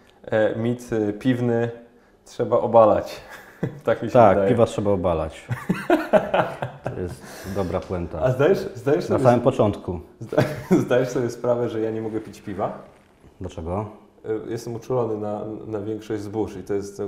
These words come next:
Speaker 1: ogromne cierpienie. I to tak nie, że jakby jest to fancy dieta czy coś takiego, tylko po prostu jestem uczulony i mam zakaz, mam banę.
Speaker 2: Eee, dorobiłeś sobie jakąś ideologię właśnie do tego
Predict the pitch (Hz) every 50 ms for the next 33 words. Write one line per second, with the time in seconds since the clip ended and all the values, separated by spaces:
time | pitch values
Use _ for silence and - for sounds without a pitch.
0 | 98 101 - 110 101 107 107 110 107 104 101 95 - - 110 101 98 - 101 92
1 | 85 - 98 - - _ _ _ _ _ _ _ _ _ 113 110 - 117 110 113
2 | 107 - 123 120 110 113 110 104 101 98 101 104 104 101 - 110 - - 120 110
3 | 101 - - 107 98 107 110 110 - 107 104 104 - 113 104 - 107 104 - -
4 | 110 107 107 107 110 98 107 104 98 101 101 98 101 110 101 104 - - 104 104
5 | 101 104 104 101 98 98 98 95 95 101 101 98 98 - - - - - _ _
6 | - 98 101 101 110 - 117 117 113 113 113 113 98 101 98 98 92 95 104 98
7 | 90 82 - 92 85 87 87 85 - 90 85 - 92 85 87 85 85 82 85 85
8 | 80 85 80 78 78 78 - 82 80 78 78 - 80 78 82 80 76